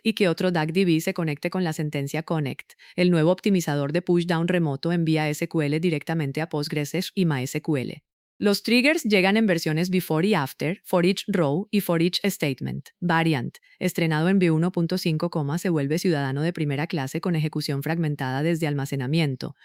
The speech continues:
pushdown de extracción y lectura y escritura de Parquet. Más adelante, quizá poco después de V dos punto cero, planean respaldar el tipo json con Variant.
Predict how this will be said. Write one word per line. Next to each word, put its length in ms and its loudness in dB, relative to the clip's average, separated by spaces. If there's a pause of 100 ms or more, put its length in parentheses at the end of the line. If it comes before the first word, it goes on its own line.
(120)
pushdown 520 2
de 80 2
extracción 640 0
y 60 2
lectura 440 0
y 80 2
escritura 460 -2
de 100 0
Parquet. 420 -6 (460)
Más 220 2
adelante, 520 4
quizá 260 2
poco 240 0
después 420 2
de 100 4
V 160 4
dos 200 2
punto 260 0
cero, 300 0 (200)
planean 380 2
respaldar 480 0
el 100 0
tipo 220 0
json 460 0
con 180 0
Variant. 500 -2